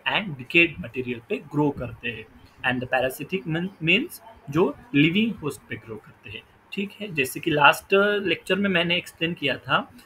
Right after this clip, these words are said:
कि जो कोई भी जो spore है fungus का, वो leaf के surface पे आ गिरा,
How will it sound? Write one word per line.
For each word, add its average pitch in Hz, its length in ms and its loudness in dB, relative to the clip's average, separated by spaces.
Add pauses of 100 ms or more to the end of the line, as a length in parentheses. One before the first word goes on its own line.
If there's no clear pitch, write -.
(200)
कि 202 100 2
जो 220 140 0
कोई 147 280 2
भी 175 140 -4
जो 196 120 -4
spore 156 380 0
है 151 60 -2
fungus 120 360 -6
का, 185 280 -2 (280)
वो 214 280 4 (120)
leaf 190 200 0
के 240 120 -4
surface 196 380 -4
पे - 120 -6
आ - 180 2
गिरा, 143 320 -2